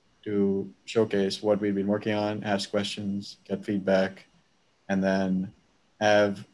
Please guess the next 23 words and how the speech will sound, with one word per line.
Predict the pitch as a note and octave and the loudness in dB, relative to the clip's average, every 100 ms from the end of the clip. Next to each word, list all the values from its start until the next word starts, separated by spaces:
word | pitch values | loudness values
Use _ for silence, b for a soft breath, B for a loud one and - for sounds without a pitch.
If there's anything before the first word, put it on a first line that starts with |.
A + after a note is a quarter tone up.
| _ | _
these | A2 G2+ G2+ | -6 -4 -2
mini, | G#2 G2+ G2+ G2 G2 - _ _ _ _ _ _ _ _ _ _ _ _ _ - | 2 4 4 2 -2 -10 _ _ _ _ _ _ _ _ _ _ _ _ _ -16
like, | - | -12
fake | - A#2 A2 - - | 2 4 4 2 -6
design | A2 G#2 G#2 | 0 4 4
reviews, | G2 F#2+ F#2+ F#2+ F#2 - - | 4 2 0 0 -2 -8 -10
um, | A2+ F#3+ F#2 F#2+ - _ _ _ - | -6 -4 -4 -8 -12 _ _ _ -6
at | G2 | -2
the | G#2 G#2 | 0 2
end | G2 F#2 F#2 F#2+ | 2 0 -2 -2
that | G2+ | -2
would | G2 F#2 | 0 2
be, | F#2+ F#2 | 2 2
like, | F#2 F2+ | 2 -2
a | - | -2
few | A2 F#2+ | 2 4
hours | F#2 F#2 | 4 2
long. | F#2 F#2 G2 B2+ - _ _ _ - | 0 2 0 -4 -10 _ _ _ 0
And | G2 G2 F#2+ F#2+ F#2 - _ _ _ _ _ - A#2+ | 4 6 6 4 0 -4 _ _ _ _ _ -20 -8
for | - G#2+ | 4 6
the | G2+ | 6
first | A#2+ B2+ - | 6 6 6
one, | G#2+ G#2 G2+ G2+ - | 6 8 8 6 0